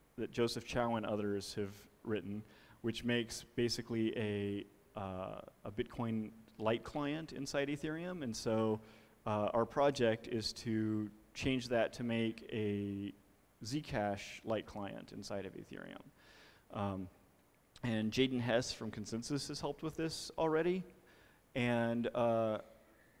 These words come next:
sorry, I keep hitting, I'm just nervously clicking the button. I'm not trying to change my slides. Um, so once you have that, once you have a, an Ethereum script that can,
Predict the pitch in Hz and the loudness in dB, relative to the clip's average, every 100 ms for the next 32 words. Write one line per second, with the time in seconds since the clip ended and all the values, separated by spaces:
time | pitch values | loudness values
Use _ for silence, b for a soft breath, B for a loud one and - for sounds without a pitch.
0 | b b _ _ - - 147 131 156 180 | b b _ _ -6 4 6 8 6 2
1 | 175 160 127 113 123 135 - 127 127 - | 2 2 0 -2 -4 -4 0 2 2 0
2 | 117 - 123 113 107 101 107 - 92 101 | -4 -2 -2 -2 -2 -2 -4 -4 -8 -6
3 | 101 - - _ - 113 107 101 - 107 | -8 -10 -20 _ -2 0 0 -4 -6 -8
4 | 104 113 110 123 117 117 - B B B | -8 -8 -10 -10 -10 -12 -16 B B B
5 | B B 147 139 135 127 127 - - - | B B 10 10 8 6 0 -8 -20 -20
6 | - _ _ _ _ _ _ _ _ B | -20 _ _ _ _ _ _ _ _ B
7 | B B B 170 190 240 214 185 196 165 | B B B 6 6 6 4 6 6 8
8 | 120 113 156 165 170 165 156 147 123 113 | 6 6 2 2 0 4 4 4 4 4
9 | - 131 127 175 175 147 - 135 - 120 | 2 0 2 0 0 0 2 0 2 -2
10 | - 117 113 110 | 0 0 0 -2